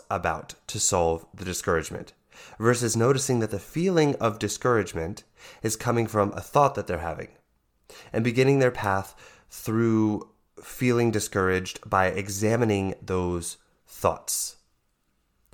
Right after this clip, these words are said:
And this is why I see people throwing up their hands in the air and hitting pause, or they even choose to, to quote unquote quit in their journey when they feel that they are facing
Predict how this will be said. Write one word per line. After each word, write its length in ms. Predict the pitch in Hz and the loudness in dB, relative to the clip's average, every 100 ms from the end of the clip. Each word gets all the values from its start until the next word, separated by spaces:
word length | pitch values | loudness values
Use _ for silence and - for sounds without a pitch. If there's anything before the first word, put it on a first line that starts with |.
| - - - - | -20 -20 -20 0
And 200 | 120 123 | 4 4
this 160 | 160 | 4
is 160 | 180 156 | 0 0
why 140 | 156 | 0
I 40 | 151 | 0
see 180 | - | -2
people 300 | 139 135 120 | -4 -4 -4
throwing 380 | 113 107 110 120 | -4 2 4 4
up 120 | 117 | 2
their 140 | 113 101 | 0 -2
hands 300 | 101 95 95 | 0 -2 -2
in 80 | 95 | -2
the 140 | 90 | 0
air 240 | 85 85 | 2 2
and 200 | 85 98 | 0 -8
hitting 320 | 90 - 131 131 | -10 -2 -2 -2
pause, 500 | - 87 80 82 - - - | 0 0 0 -2 -8 -16 -8
or 420 | - 117 120 110 110 | 2 4 6 6 4
they 120 | 113 | 2
even 500 | - 131 127 120 - - | 0 2 2 2 -2 -6
choose 420 | - 120 110 - | -4 0 -2 -2
to, 200 | 107 101 | -4 -4
to 180 | - 104 | -4 -8
quote 220 | - 98 | 0 0
unquote 340 | 95 98 - | 0 -2 -4
quit 460 | - - 151 - - - - | -8 0 2 2 -6 -14 -8
in 160 | 110 | -2
their 160 | 101 95 | 0 2
journey 440 | 107 127 92 87 | 4 4 4 -2
when 260 | 82 104 104 | -2 0 2
they 180 | 98 95 | 2 0
feel 560 | - - 135 131 98 | -6 -6 0 2 4
that 140 | 95 92 | 2 0
they 100 | 92 | 0
are 100 | 90 | 0
facing 640 | - 82 - 87 82 82 | -2 -6 -4 -4 -4 -6